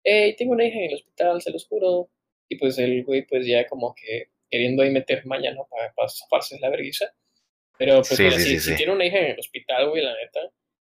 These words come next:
Speaker 1: pues todavía tiene que pagar el hospital, güey, pues por algo estaba asaltando el cabrón, entonces, pues mira,
Speaker 2: Ajá.
Speaker 1: güey. Entonces el güey, la neta,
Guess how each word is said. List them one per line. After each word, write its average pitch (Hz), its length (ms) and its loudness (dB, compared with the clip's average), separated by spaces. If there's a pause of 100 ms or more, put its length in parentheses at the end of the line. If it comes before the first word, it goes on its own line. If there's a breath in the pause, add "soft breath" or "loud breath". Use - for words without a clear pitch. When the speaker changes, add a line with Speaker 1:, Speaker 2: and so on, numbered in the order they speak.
(180)
Speaker 1:
pues - 120 -20
todavía 127 320 2
tiene 127 200 -2
que 120 100 -14
pagar 113 220 -6
el 113 60 -10
hospital, 175 380 0
güey, 131 140 2
pues - 220 -16 (300)
por 117 140 -2
algo 131 160 -2
estaba - 220 -2
asaltando 123 400 -6
el 127 80 -8
cabrón, - 340 -6
entonces, - 460 -14 (520)
pues 110 160 -2
mira, 117 140 4
Speaker 2:
Ajá. 82 140 6
Speaker 1:
güey. 80 100 -2 (240)
Entonces 123 440 -6
el 113 160 -10
güey, 123 340 0
la 123 120 -4
neta, 156 460 -6